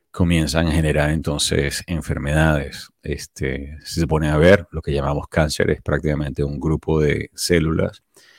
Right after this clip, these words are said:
que eligen prácticamente regirse por sí solas, consumir en, de una manera loca, reproducirse de una manera para las cuales no fueron programadas. Y obviamente prácticamente deciden, bueno,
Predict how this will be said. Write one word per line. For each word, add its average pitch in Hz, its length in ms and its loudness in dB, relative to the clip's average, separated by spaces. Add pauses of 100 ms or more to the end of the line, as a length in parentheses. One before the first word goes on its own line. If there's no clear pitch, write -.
(220)
que 82 180 4
eligen 73 320 0
prácticamente 76 1120 -2
regirse 82 500 0
por - 180 -2
sí 73 80 -6
solas, 82 480 0
consumir 73 560 -2
en, 73 260 -4 (480)
de 80 80 -8
una 78 120 -2
manera 73 720 2
loca, 80 680 2
reproducirse 76 680 2
de 78 60 -2
una 71 160 -2
manera 73 720 0 (140)
para 78 180 -6
las 80 120 -4
cuales 73 240 -2
no 76 80 -6
fueron 76 260 -4
programadas. 76 840 -2 (720)
Y 85 140 2
obviamente 78 540 2
prácticamente 76 1160 -4 (520)
deciden, 80 580 0
bueno, 78 360 0